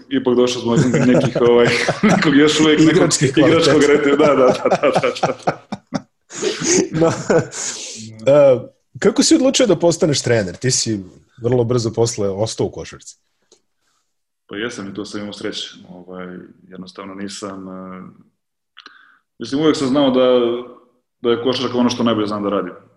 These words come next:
Speaker 2: Mm.
Speaker 1: Nisam, nisam pokušavao da radim neke stvari u što se ne razumem, nego ostao sam u košarci, imao sam, e, tu sreću. To je bio neki period da ja i dalje, ovaj, pa onako,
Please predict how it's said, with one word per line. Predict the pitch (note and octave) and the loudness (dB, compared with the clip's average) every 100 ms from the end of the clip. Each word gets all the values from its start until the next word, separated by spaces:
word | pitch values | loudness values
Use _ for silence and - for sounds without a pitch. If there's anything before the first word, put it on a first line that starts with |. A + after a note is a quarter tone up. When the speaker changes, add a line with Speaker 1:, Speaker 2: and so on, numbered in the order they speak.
| _ - | _ -8
Speaker 2:
Mm. | A2+ | -6
Speaker 1:
Nisam, | G#2 G#2 G2+ G2 - - _ _ _ _ _ _ _ _ _ _ _ _ | -6 -6 -10 -12 -16 -20 _ _ _ _ _ _ _ _ _ _ _ _
nisam | G#2+ G#2 F#2+ | -16 -14 -14
pokušavao | G2 - G#2+ G#2 | -14 -6 -4 -2
da | G2+ | -2
radim | G#2 G#2 | -4 -4
neke | G#2+ G#2+ | -6 -8
stvari | - G#2+ G2+ | -6 -6 -4
u | |
što | G#2+ | -8
se | G2+ G2+ | -8 -6
ne | |
razumem, | G2 G#2 A2+ A2 A2 - _ _ _ _ _ _ _ _ _ _ _ _ _ - | -4 -2 0 0 -4 -16 _ _ _ _ _ _ _ _ _ _ _ _ _ -18
nego | G2+ G2+ G2+ G#2 G#2 | -12 -10 -8 -4 -2
ostao | G2+ | -4
sam | - G#2 | -4 -4
u | G2+ | -2
košarci, | A2+ A2+ A#2 A2 A2+ | 0 0 0 2 2
imao | A#2 | 4
sam, | A2 A2+ G#2+ | 2 0 0
e, | G#2 G#2 G#2 G#2 G2+ G2+ G2+ - _ | -2 -2 -2 -2 -2 -4 -6 -12 _
tu | - | -4
sreću. | A2 A#2 A2+ A2+ | 0 2 0 0
To | B2+ | 0
je | |
bio | B2 B2+ | 4 4
neki | B2+ A#2+ C3 | 2 0 2
period | B2+ A#2 | 2 4
da | A2 | 4
ja | A2+ | 4
i | A2+ | 4
dalje, | A#2+ A#2 A2+ | 4 4 4
ovaj, | A2+ A2 A2 G#2+ G#2 G2+ - _ _ _ _ _ _ | 4 4 4 2 0 -4 -12 _ _ _ _ _ _
pa | - A#2 | -4 2
onako, | B2 C3 - | 2 2 -4